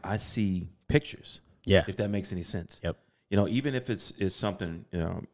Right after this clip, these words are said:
Speaker 1: you know, introspective, I'll see moments in my past, that make me reflect, and I put those, those things into words. But, um, I, I, it's just, you know,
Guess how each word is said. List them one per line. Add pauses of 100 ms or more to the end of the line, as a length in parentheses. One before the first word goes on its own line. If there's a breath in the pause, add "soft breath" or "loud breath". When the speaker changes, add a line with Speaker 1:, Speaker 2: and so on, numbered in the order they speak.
(500)
Speaker 1:
you
know,
introspective,
I'll
see
moments
in
my
past, (440)
that
make
me
reflect,
and
I
put
those,
those
things
into
words.
But, (480 soft breath)
um, (420)
I,
I,
it's
just, (100)
you
know,